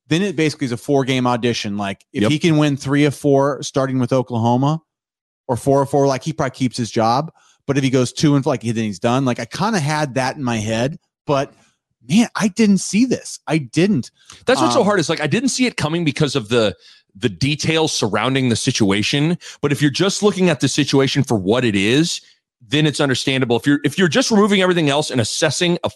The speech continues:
Speaker 2: football coach and a football program, it's, it's completely understandable why you make this decision right
Speaker 1: Well,
Speaker 2: now.
Speaker 1: and, and think about this.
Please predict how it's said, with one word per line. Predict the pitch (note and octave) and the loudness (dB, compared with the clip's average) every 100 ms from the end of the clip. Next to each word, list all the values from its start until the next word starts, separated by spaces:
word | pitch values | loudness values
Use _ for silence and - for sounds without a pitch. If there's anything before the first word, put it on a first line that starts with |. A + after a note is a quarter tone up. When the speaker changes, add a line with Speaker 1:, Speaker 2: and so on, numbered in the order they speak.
| _ | _
Speaker 2:
football | F3+ F#3+ - G3+ G#3 | -2 0 2 2 2
coach | - D3 C#3+ - - - | 0 0 0 -4 -12 -4
and | A#2 | -2
a | A2 | -2
football | - D#3+ - C3+ | -2 -4 0 0
program, | B2+ - A2 F2 D#2 C2+ C2 _ _ _ _ _ _ _ _ _ | 0 -2 -2 -2 -8 -10 -16 _ _ _ _ _ _ _ _ _
it's, | D#3 D3 - - _ _ _ | -4 -2 -6 -10 _ _ _
it's | C3+ - - _ _ | -4 -4 -12 _ _
completely | - C3+ - - G3 F#3+ D3+ | -6 -2 -2 -2 -2 0 0
understandable | C#3+ B2 - B2+ A2+ G#2+ | 0 -2 -2 -2 0 0
why | G2+ G#2+ | 0 0
you | G#2 | 0
make | G2+ F#2 | -2 -2
this | G2 - | -4 -4
decision | G2 G#2 E2 D#2 | -4 -4 -6 -6
right | C#2 | -6
Speaker 1:
Well, | C3+ D#3 F3 | 0 0 0
Speaker 2:
now. | |
Speaker 1:
and, | C#3 - | -2 -2
and | D#3 C3+ | -4 0
think | A3+ | -2
about | A3 C#3+ - | 0 -4 -6
this. | - | -16